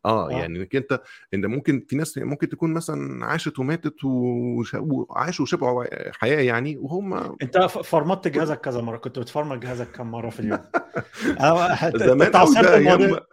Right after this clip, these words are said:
Speaker 1: آه، لا طبعا،
Speaker 2: عاصرت
Speaker 1: أيام بقى ويندوز ناينتي فايف والكلام ده، لا، كنا
Speaker 2: آه،
Speaker 1: بنفرمط مرة كل تلات أيام
Speaker 2: آه،
Speaker 1: مثلا.
Speaker 2: خمس
Speaker 1: <laughs>
Speaker 2: مرة كنت، أنا كنت ساعات خمس، خمس مرات في اليوم والله.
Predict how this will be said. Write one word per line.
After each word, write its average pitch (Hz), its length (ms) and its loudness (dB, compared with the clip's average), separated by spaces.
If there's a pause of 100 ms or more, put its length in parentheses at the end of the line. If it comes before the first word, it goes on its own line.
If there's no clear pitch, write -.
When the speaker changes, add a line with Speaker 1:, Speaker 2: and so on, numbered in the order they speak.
Speaker 1:
آه، 311 300 2
لا 285 120 2
طبعا، - 200 2
Speaker 2:
عاصرت - 140 0
Speaker 1:
أيام 202 180 0
بقى 160 180 0
ويندوز 156 320 -2
ناينتي 139 240 -4
فايف 139 300 0
والكلام 123 300 -2
ده، 143 120 -4
لا، 156 60 -2
كنا 156 180 4
Speaker 2:
آه، 156 100 2
Speaker 1:
بنفرمط 143 440 0
مرة - 180 0
كل 135 220 -6
تلات 139 260 -6
أيام 120 220 -2
Speaker 2:
آه، 143 40 0
Speaker 1:
مثلا. 139 140 -2
Speaker 2:
خمس 151 380 -2
Speaker 1:
<laughs> - 760 -6
Speaker 2:
مرة 175 320 4
كنت، 175 220 2
أنا 160 300 0
كنت 170 180 -4
ساعات 185 240 2
خمس، 175 420 -2
خمس 175 360 -2
مرات 151 200 0
في - 80 -10
اليوم 135 260 -6
والله. 117 200 -4